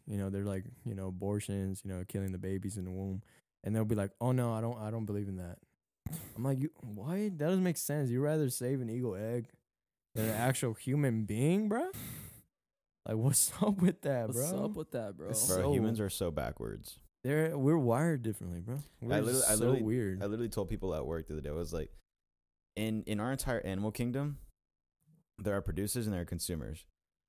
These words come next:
Speaker 3: But even some consumers produce something to, like, something else. Like, say a shark is a consumer.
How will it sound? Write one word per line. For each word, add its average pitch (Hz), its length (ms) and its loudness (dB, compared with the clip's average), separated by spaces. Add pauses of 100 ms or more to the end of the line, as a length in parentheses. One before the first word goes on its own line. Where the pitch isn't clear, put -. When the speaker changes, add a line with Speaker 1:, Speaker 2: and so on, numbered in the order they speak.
(120)
Speaker 3:
But 104 120 -2
even 123 300 -2
some 107 280 0
consumers 104 580 -2
produce 92 420 -2
something 95 720 -4 (140)
to, - 100 -4
like, 90 140 -2
something 85 300 -6
else. - 520 -10 (120)
Like, 90 120 -6
say 98 160 0
a 92 40 -2
shark 87 460 -4
is 85 160 -6
a 90 40 -4
consumer. 76 640 -8